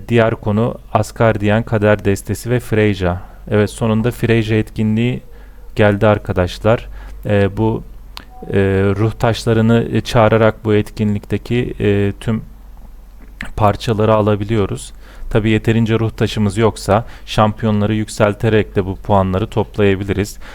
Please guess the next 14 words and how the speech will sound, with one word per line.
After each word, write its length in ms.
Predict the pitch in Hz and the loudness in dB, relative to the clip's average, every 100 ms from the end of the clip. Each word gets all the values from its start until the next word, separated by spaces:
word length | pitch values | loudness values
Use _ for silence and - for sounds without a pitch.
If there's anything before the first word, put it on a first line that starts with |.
| - | -6
Açıkçası 540 | 113 - - - 104 110 | -2 -2 -2 -2 -2 0
ben, 260 | 113 110 90 | 0 0 -2
e, 280 | 110 104 104 | 0 0 -2
Freyja'yı 520 | - 110 101 104 104 | 0 0 0 0 0
yapacağım. 520 | 107 - 104 104 110 | 0 0 -2 -2 -4
Size 240 | - 110 | -2 -2
de 60 | 104 | 0
yapmanızı 540 | 104 98 - 101 98 | 0 0 -2 -4 -4
tavsiye 600 | 107 113 98 95 - 104 | -4 0 0 -2 -4 0
ediyorum. 480 | 101 87 82 82 107 160 - - - - - - - - - - - | 0 0 -4 -4 -6 -8 -16 -18 -18 -20 -20 -20 -20 -20 -20 -20 -2
Ve 260 | 110 120 - | 2 2 0
son 240 | - 127 | -2 2
olarak 460 | 110 98 101 - - | 4 4 4 2 0
da, 300 | 117 131 | 2 2